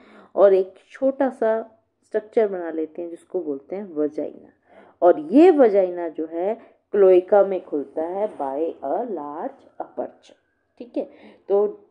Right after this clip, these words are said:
देखिए elasmo ब्रांच या lung fishes के अंदर जो है,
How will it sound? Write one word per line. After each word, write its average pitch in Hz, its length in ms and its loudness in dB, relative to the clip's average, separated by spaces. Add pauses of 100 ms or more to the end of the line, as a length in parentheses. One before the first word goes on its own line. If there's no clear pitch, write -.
(120)
देखिए - 260 -2
elasmo 185 600 2
ब्रांच 202 360 -6
या 185 100 -2
lung 170 280 -6
fishes 190 440 -14
के 165 140 -16
अंदर 170 380 -4
जो 156 140 -12
है, 202 280 -12